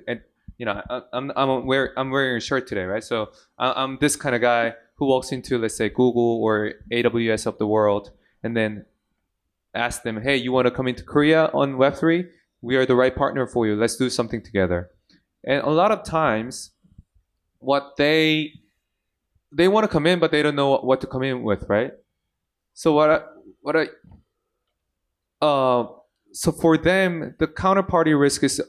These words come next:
is important. So I, I, I always focus on, you know, us being Kakao, but all these, uh, outages, all these, uh, hackings, all this, um,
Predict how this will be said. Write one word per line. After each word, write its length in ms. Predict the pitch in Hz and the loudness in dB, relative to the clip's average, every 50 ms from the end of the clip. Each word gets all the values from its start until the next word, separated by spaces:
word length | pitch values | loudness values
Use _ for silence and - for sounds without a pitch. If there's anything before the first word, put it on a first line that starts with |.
| - _ | -8 _
is 180 | - - - - | -6 -6 -4 -4
important. 540 | 127 117 - 120 117 107 98 95 127 185 _ _ | -6 -4 0 0 0 0 0 -2 -6 -8 _ _
So 400 | _ - - 143 127 123 117 - - | _ -2 2 2 4 4 2 2 2
I, 100 | 113 120 | 0 0
I, 220 | - - 113 127 | 0 0 -2 -2
I 200 | - - - 123 120 117 | 0 0 0 0 2 4
always 300 | 123 123 127 127 123 127 | 4 4 4 2 0 0
focus 360 | - 135 127 123 123 - - | 0 -2 0 0 -2 0 0
on, 220 | 113 107 104 104 - _ _ _ _ | -2 -2 -2 -8 -16 _ _ _ _
you 60 | 110 | -2
know, 140 | 113 107 110 | -2 -2 -2
us 240 | - - 120 117 - | 0 -2 -2 -2 -2
being 180 | - - 113 104 | -6 -6 -8 -6
Kakao, 560 | - 113 - - - 131 110 92 90 107 139 - _ _ _ _ _ _ _ _ - | -8 -14 -10 -2 0 0 0 0 -2 -4 -6 -10 _ _ _ _ _ _ _ _ -2
but 400 | - 143 139 131 - - - - _ | 0 2 2 2 -2 -4 -18 -6 _
all 200 | - 151 160 170 | 2 2 2 4
these, 340 | 165 170 170 156 - - - | 4 2 2 2 -2 0 0
uh, 380 | 143 135 131 131 127 123 123 - - | 2 2 2 2 0 0 -2 -2 0
outages, 680 | 123 131 135 139 135 127 127 - 135 131 127 123 - - | 0 0 2 2 2 0 2 4 4 4 4 2 0 -2
all 260 | - 131 131 127 127 | 0 2 2 2 2
these, 380 | 127 127 127 123 - - - | 2 2 2 2 0 -4 -4
uh, 300 | - 113 113 110 107 107 | -2 -2 0 0 0 -2
hackings, 800 | 107 - 127 123 127 123 _ - 123 123 120 120 120 - - - _ _ _ _ _ _ _ - | -4 -4 -6 -6 -6 -6 _ -6 -6 -6 -6 -8 -10 -12 -14 -16 _ _ _ _ _ _ _ 0
all 240 | 120 120 120 123 | 2 2 4 4
this, 320 | 117 120 123 117 - - - | 4 4 2 2 2 2 2
um, 520 | 120 113 110 110 107 107 107 104 104 - | 2 4 4 2 2 0 -2 -4 -8 -14